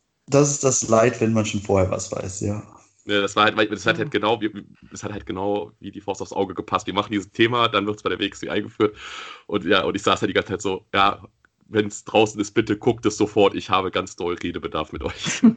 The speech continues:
Speaker 4: Ja, das stimmt. Ja, auf jeden Fall. Und Layla Hirsch, also, äh, ich weiß, äh, Thomas ist auf jeden Fall auch ein großer Fan von Layla Hirsch und ich glaube, dieses Match würden wir uns definitiv sehr gerne angucken, wenn es mal zustande kommt, weil, äh, Layla Hirsch wirklich, äh, super ist einfach. Also muss, muss man sagen, beide. Thomas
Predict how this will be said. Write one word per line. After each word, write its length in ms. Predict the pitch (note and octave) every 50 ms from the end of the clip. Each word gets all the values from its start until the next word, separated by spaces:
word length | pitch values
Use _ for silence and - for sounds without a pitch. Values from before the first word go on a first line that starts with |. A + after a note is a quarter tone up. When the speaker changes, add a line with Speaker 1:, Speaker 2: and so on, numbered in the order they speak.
| - - A#3 A3
Speaker 4:
Ja, 360 | - G#3+ - - C4+ - - - G#3+
das 220 | - - G#3 - -
stimmt. 200 | - - G3+ - _ _ _ _ _ -
Ja, 320 | A#3+ G#3+ G3 G3 G3+ F#3
auf 120 | G#3 -
jeden 200 | - A3+ G#3 A3
Fall. 240 | A3 - A#3 G#3+ -
Und 120 | A3+ A3 G3+
Layla 380 | G3 G#3+ B3+ C#4 A#3+ F#3+ G#3
Hirsch, 440 | G#3 G#3+ B3 C4 C4 C4+ D4+ - - -
also, 480 | F#3+ G#3+ G#3 G#3 G#3+ G#3+ G#3 G#3 G#3
äh, 200 | G3+ - G3+ G3 -
ich 120 | G3+ -
weiß, 380 | G#3 F#3+ G#3 A#3+ B3 - - -
äh, 240 | - G#3 G#3+ G#3 G#3
Thomas 440 | G#3+ - A#3+ A3 A3+ A3+ A3+ A3+
ist 140 | - A3+ -
auf 160 | A3+ G#3+ -
jeden 140 | A3+ A3 G#3+
Fall 140 | - A3+ A3+
auch 120 | - A3
ein 120 | A3+ A3 G3+
großer 360 | - - A3 B3 B3 A3+ G3+
Fan 260 | G3+ - A3+ G#3+ A3+
von 200 | A3 - G#3+ F#3+
Layla 320 | F#3+ F#3+ F#3 F#3 F#3+ G3 G3
Hirsch 320 | G3 G3+ G#3 A3 A3 -
und 180 | - G3+ G3 G3+
ich 140 | G3 -
glaube, 480 | - G#3+ G3 G3+ G#3+ G#3+ A3 G#3+ G#3+ G#3
dieses 340 | G#3 G#3+ G#3 G#3 G3+ - -
Match 360 | G3+ G3 G3+ G3+ - - -
würden 180 | G3 G3+ G3+ G3+
wir 100 | G3 G3
uns 200 | G3+ F#3+ - -
definitiv 680 | G#3+ G#3+ - - - - G3+ F#3+ F#3+ F#3 - G#3+ G3
sehr 220 | - - F#3+ F#3 F3+
gerne 240 | F3 F3 F3 E3+
angucken, 400 | - F#3 F3+ - - - - F3
wenn 120 | F3+ F3+ F3+
es 120 | F3+ -
mal 160 | - F3+ F3+
zustande 400 | - - - - F#3 F3+ F3+ F#3
kommt, 340 | - - F#3 F3+ G3 A3 - - - - - - - - - -
weil, 320 | - G3+ G3 F#3+ F#3+ F#3+ F#3
äh, 220 | - E3 F#3 F#3 F#3
Layla 260 | F#3+ F#3 F#3+ G3 F#3+
Hirsch 260 | G3 F#3+ F#3+ F3 -
wirklich, 520 | - F#3+ F#3 G3 F#3 F#3 - - - - -
äh, 220 | E3+ E3+ E3+ F3 -
super 360 | - F3+ F#3+ - F#3+ F3 D#3+
ist 160 | E3 E3 -
einfach. 420 | - D#3+ E3 E3+ - G3 F3+ F3 -
Also 320 | - E3+ E3+ F3 F3 E3+
muss, 300 | F3 F3+ F3+ G3 - -
muss 140 | - F3+ F#3+
man 120 | G3 F#3+
sagen, 320 | F3+ F#3 F3 F3 F3+ F#3+ F#3+
beide. 320 | F#3 F#3+ F3+ F#3 F#3 F#3
Thomas 400 | - - G3 F#3 F#3 F#3+ - -